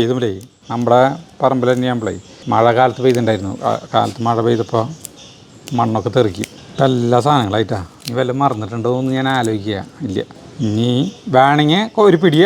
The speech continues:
അണ്ടിപ്പരിപ്പ് വേണമെങ്കിൽ ഇതിലിടാം. അണ്ടിപ്പരിപ്പ് ഇവിടെ ഉണ്ടായിരുന്നു, അത് ഞാൻ തിന്ന് തീർത്തു. അത് തന്നെ അണ്ടിപ്പരിപ്പില്ല. അണ്ടിപ്പരിപ്പ് വേണമെങ്കിൽ ഒരു പിടി ഇടാം. ഇനി ഇത് മിക്സിയിൽ, ഏ, ഒന്ന് അടിച്ച് കൊണ്ടുവരാം. ഇതാണ് ഇതിലേക്ക് ചേർക്കാൻ പോകുന്നത് കേട്ടോ.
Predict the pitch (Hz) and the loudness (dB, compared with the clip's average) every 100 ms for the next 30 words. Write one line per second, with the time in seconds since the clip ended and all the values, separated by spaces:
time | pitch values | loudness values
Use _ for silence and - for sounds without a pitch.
0 | 185 160 147 147 139 156 165 156 165 131 | 4 2 2 2 2 0 2 2 0 2
1 | 143 202 262 143 120 117 123 - 143 202 | 0 -2 -10 -6 -4 -2 -4 -2 -2 -2
2 | 165 151 139 127 123 139 110 110 170 160 | -2 0 2 2 2 -2 -2 0 2 4
3 | 151 135 147 139 - 190 127 - - - | 4 4 4 2 2 2 2 -4 -20 -12
4 | 202 202 165 131 110 104 165 147 139 120 | -4 -2 0 4 4 6 4 4 4 4
5 | 110 131 117 208 180 131 123 131 117 143 | 2 0 2 0 -4 -6 -4 -4 -2 -2
6 | 131 143 220 - - - - - - 135 | 0 -2 -4 -12 -20 -20 -20 -18 -2 0
7 | 120 139 113 110 - - - - - - | 2 2 2 0 -4 -14 -20 -20 -20 -20
8 | - - - 208 185 196 - - 147 139 | -20 -16 0 2 4 4 2 2 4 4
9 | 208 - - - - - - 143 139 147 | 2 -4 -20 -20 -20 -14 -4 -2 -2 -2
10 | 151 143 107 101 135 110 101 - - - | 0 0 -2 -2 -2 -2 -4 -8 -20 -20
11 | - - 127 127 143 143 110 135 117 95 | -20 -18 -4 0 2 0 0 0 0 -2
12 | 92 92 90 | -4 -6 -6